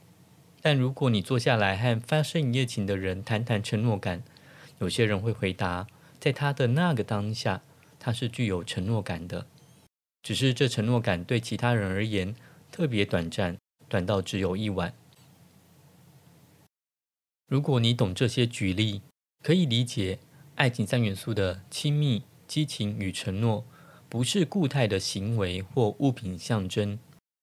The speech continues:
承诺不是口头约定或结婚证书，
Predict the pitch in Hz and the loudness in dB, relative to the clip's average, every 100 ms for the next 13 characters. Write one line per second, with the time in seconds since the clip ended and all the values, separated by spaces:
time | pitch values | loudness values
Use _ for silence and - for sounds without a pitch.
0 | _ - 127 131 175 - 113 139 120 - | _ -2 0 2 0 0 -2 0 0 -2
1 | 92 95 92 110 117 117 117 107 - 139 | -4 -4 -2 0 0 0 -2 -2 -2 -2
2 | 117 107 95 110 113 104 92 104 98 | 0 -2 0 0 0 -2 -2 -4 -6